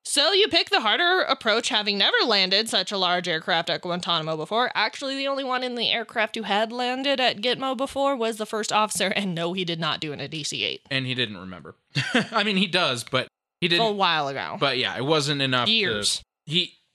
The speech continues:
Speaker 2: he wasn't basically qualified to land it.
Speaker 1: Nope. Did you not realize how much harder you're making your life by picking this?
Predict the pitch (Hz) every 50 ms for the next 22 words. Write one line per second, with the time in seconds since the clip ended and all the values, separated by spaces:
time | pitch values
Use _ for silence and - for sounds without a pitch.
0 | _ - 143 131 156 175 175 160 165 170 160 139 151 151 135 123 127 127 120 -
1 | 104 113 107 95 - 107 90 85 78 - - 50 - - - - 50 - - _
2 | - 269 254 240 - _ _ _ _ _ _ _ _ - 294 311 349 - 359 370
3 | 370 370 370 370 359 370 381 392 - 330 381 415 415 427 427 440 415 - 415 440
4 | 453 - - 359 330 453 480 494 494 466 427 392 440 466 440 349 339 392 - 415
5 | 370 370 392 392 370 349 - - 440 - - 339 320 339 359 339 330 349 359 381
6 | 381 427 403 - -